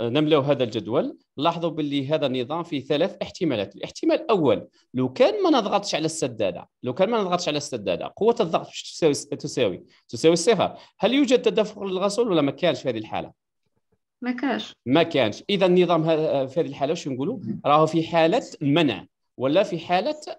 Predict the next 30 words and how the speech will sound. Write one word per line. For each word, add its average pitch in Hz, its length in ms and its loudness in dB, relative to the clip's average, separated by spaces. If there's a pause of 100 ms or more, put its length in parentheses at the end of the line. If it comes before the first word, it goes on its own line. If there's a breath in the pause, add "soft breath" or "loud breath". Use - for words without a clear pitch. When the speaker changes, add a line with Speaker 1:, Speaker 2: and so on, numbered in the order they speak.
(120)
Speaker 1:
الحصر، 131 420 -2
معناتها 175 540 -2
ما 139 120 -4
كانش 214 280 -8
تدفق 165 460 -2
الغسول 143 440 -2
إلى 180 440 0 (300 soft breath)
الإناء. 110 380 -2
هذا 151 220 2
واش 208 200 2
هو 208 160 2
الاحتمال 202 800 0 (280 soft breath)
الأول. 107 420 0 (360)
صحيح. 226 380 0
الاحتمال 403 500 -2
الثاني، 254 540 0 (260 loud breath)
لو 170 140 -6
كان 320 220 2
نضغط 240 520 2 (260)
مي 233 500 4
ضغطة 202 380 0
خفيفة، 123 560 -2
واش - 180 -6
راكي 320 160 0
تلاحظي 170 340 0
يا 127 200 2
هبة 98 140 -4
في - 140 -6
هذه 95 60 -2
الحالة؟ - 300 -10